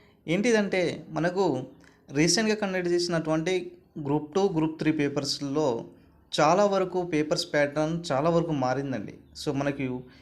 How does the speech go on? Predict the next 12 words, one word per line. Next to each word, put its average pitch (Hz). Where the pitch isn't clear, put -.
యూపీఎస్సీ 190
స్టాండర్డ్ 156
ప్రకారము 143
ఆ 135
పేపర్స్ 139
అయితే 139
రావడం 131
జరిగింది. 117
దీని 160
గురించి 202
ఖచ్చితంగా 185
మనము 160